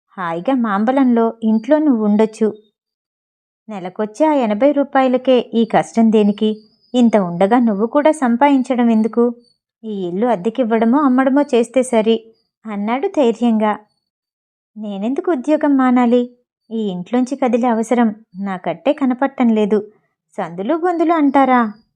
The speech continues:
నాకివి పది పదిహేనేళ్ల నుంచి అలవాటు, అందువల్ల ఏం పర్వాలేదు.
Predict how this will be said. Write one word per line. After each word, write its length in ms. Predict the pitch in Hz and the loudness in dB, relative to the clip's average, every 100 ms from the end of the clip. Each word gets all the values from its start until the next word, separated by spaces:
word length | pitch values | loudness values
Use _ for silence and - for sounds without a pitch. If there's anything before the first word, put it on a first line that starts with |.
| _ | _
నాకివి 440 | 220 214 214 196 247 | -10 -10 -8 -6 -4
పది 240 | 262 233 | -2 -2
పదిహేనేళ్ల 680 | 220 202 190 190 180 175 220 | 0 -2 0 -2 -2 -2 2
నుంచి 300 | 247 254 285 | 2 2 2
అలవాటు, 640 | 247 214 220 214 214 208 _ _ _ _ - | 0 0 0 0 -4 -4 _ _ _ _ -10
అందువల్ల 460 | 214 190 180 185 294 | -6 -4 -2 -2 0
ఏం 240 | 320 302 | 0 0
పర్వాలేదు. 720 | 285 233 214 208 202 202 202 | -2 -2 0 0 0 -2 -6